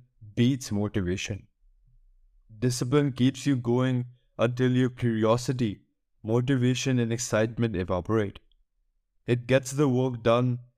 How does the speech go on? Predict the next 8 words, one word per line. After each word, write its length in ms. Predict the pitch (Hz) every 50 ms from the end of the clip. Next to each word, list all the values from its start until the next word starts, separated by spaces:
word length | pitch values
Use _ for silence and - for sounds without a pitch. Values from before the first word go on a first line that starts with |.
| _ _
while 180 | - 120 123 127
building 460 | 120 117 - 123 127 123 151 156 143
habits 520 | 123 - - 110 117 123 127 131 127 -
and 140 | - 117 113
staying 340 | - - - 101 107 113 113
consistent. 680 | - 107 98 - - 92 90 - - 104 98 95 90 - _ _ _ _ _ _ _ _ _ _ _ _ _ _ _ _ _ 104
Discipline 680 | 113 113 - - 139 123 120 135 135 135 135 127 123 127 - -
will 180 | 104 113 120